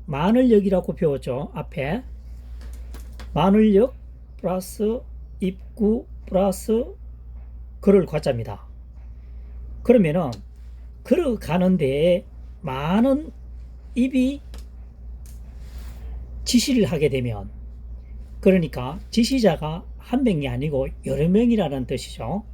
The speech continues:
그러니까 입이 많으면 걸어가는 데에 행동이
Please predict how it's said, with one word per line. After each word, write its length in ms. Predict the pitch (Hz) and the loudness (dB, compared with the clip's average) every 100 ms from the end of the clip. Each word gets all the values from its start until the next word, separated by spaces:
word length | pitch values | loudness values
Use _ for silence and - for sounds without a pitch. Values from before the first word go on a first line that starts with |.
| - - - - - - - - | -16 -16 -16 -16 -12 -12 -12 -6
그러니까 240 | - 202 - - - - - - - - - - - - - - - - - - - - - - - - - - - - - - - - - - | -2 -2 -4 -12 -14 -12 -14 -12 -14 -12 -12 -12 -14 -12 -12 -12 -12 -10 -8 -8 -10 -12 -12 -10 -10 -8 -10 -10 -12 -12 -12 -12 -12 -12 -4 0
입이 440 | 262 262 269 - - | 2 4 2 0 -8
많으면 680 | - 160 185 226 202 185 226 - - - - - | -4 2 6 6 6 4 0 -6 -16 -16 -16 -4
걸어가는 760 | - 269 214 185 - 165 175 170 | 2 6 6 6 0 0 0 2
데에 600 | 160 165 202 214 247 - - - - - - - - - - - - - | 6 6 6 4 2 -2 -8 -6 -8 -8 -8 -8 -10 -10 -8 -8 -8 -4
행동이 640 | - 294 277 220 214 277 | 2 6 8 8 6 4